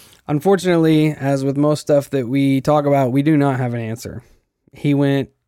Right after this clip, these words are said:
quiet in twenty thirteen, and nobody's heard from him since. So either, either it is a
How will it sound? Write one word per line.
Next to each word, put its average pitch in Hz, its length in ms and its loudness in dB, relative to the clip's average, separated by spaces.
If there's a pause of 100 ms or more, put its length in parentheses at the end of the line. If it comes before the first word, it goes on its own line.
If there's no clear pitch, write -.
(140)
quiet 143 460 0
in 131 100 -10
twenty 139 260 -2
thirteen, 185 720 -2 (680)
and 175 320 2
nobody's 175 320 2
heard 170 180 -2
from 170 140 -2
him 165 120 0
since. - 600 -4 (420)
So 156 300 0
either, 170 380 0
either 151 520 0
it 143 200 0
is 143 280 2
a 135 420 2